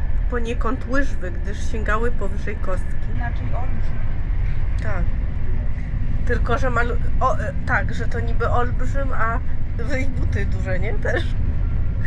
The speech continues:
Speaker 1: A malutkie miasteczko, tak, że nazwa miasteczka Prabuty powinno być duże, a jest malutkie, nie? Takie na, na odwrót. A jak ja wzięłam Prabuty, to mi się wyświetliło, że, e, śmieszne,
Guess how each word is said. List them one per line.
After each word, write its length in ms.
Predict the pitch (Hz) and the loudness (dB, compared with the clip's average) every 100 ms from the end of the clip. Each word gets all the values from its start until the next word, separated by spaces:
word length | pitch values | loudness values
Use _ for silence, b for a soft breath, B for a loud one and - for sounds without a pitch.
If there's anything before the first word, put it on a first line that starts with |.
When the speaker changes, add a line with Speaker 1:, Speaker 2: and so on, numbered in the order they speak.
| B B | B B
Speaker 1:
A 100 | 233 | 0
malutkie 460 | 233 147 - - - | 0 0 0 0 -2
miasteczko, 600 | 110 - - 147 - - - - | -2 -2 -2 0 0 0 0 0
tak, 100 | 220 - B B - | 0 0 B B 0
że 100 | - | 0
nazwa 340 | - - - 240 | 0 0 -2 -2
miasteczka 500 | - - - - 226 | -2 -2 -2 0 -2
Prabuty 640 | 175 - - - - - B B B - | 0 0 0 0 -2 0 B B B 0
powinno 360 | - 233 240 226 | -2 0 0 0
być 200 | 214 - | 0 0
duże, 340 | - 208 190 | 0 0 0
a 80 | 190 | 0
jest 220 | 180 - | 0 -2
malutkie, 560 | 226 220 196 - - - | -2 -2 -2 -2 -2 0
nie? 160 | 247 247 - | 0 0 0
Takie 280 | - - 262 | 0 0 0
na, 260 | 247 214 | 0 0
na 200 | - 254 | 0 0
odwrót. 420 | 208 185 - - - - 226 | 0 -2 -2 -2 -2 -2 0
A 40 | |
jak 220 | 214 214 | 0 0
ja 100 | 220 | 0
wzięłam 300 | 208 226 208 | 2 2 2
Prabuty, 600 | 208 220 - - - - 226 | 2 2 2 0 0 0 0
to 100 | 220 | 0
mi 80 | |
się 180 | 240 - | 0 0
wyświetliło, 760 | - 214 - 233 - 240 240 233 | 0 0 -2 -2 0 0 0 0
że, 260 | 226 214 - B B B - - - | 2 0 0 B B B 0 0 -2
e, 280 | 196 202 202 | 0 2 2
śmieszne, 800 | 202 - 226 254 - 220 208 208 | 2 0 0 0 0 2 2 2